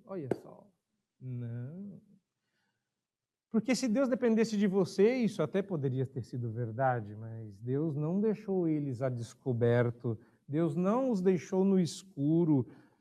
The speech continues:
O verso dezenove deixa claro que o que eles precisavam conhecer, Deus se lhe manifestou. Ou seja,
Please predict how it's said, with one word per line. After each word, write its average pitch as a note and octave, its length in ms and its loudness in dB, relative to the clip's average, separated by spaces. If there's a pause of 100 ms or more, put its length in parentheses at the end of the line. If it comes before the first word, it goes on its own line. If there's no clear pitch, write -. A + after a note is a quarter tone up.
(320)
O D#3+ 120 2
verso A#3 720 6
dezenove F#3+ 920 -2
deixa F#3+ 480 -4
claro F3 680 -4
que E3 120 -8
o D#3 60 -6
que - 160 -8
eles D3+ 260 -6
precisavam F#3+ 1120 4
conhecer, G#3+ 840 -2
Deus F3+ 760 -2 (440)
se - 140 -14
lhe D#3 160 -6
manifestou. B2+ 1400 -2 (260)
Ou D3+ 100 -2
seja, C3+ 480 -4